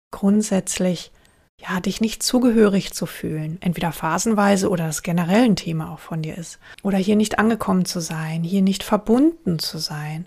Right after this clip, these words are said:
Viele von uns haben auch so das Gefühl, wirklich hier ausgesetzt zu sein, sich wie so ein Alien zu fühlen, also sich hier fremd zu fühlen.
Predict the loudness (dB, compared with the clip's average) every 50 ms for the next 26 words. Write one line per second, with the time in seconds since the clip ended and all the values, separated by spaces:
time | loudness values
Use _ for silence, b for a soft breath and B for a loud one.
0 | -14 _ _ 0 2 4 4 4 4 2 0 0 2 2 2 2 2 2 0 0
1 | 0 0 0 0 0 0 0 -2 -2 -4 -2 0 -2 -2 -2 -4 -6 0 2 2
2 | 2 2 0 -2 -2 -4 -2 0 0 2 2 0 0 0 0 0 0 0 0 -2
3 | -2 -4 -4 -4 -4 -4 -4 -6 -6 -4 -4 -4 -4 -6 -6 -4 -4 -4 -2 -2
4 | -2 -2 0 0 2 4 4 4 4 2 0 -2 -4 -8 -8 -8 -6 -4 -4 -4
5 | -2 -4 -4 -4 -4 -4 -4 -4 -4 -4 -4 -4 -2 -2 0 0 0 0 -2 -4
6 | -6 -6 -8 -12 -12 -10 -10 -8 -10 -10 -12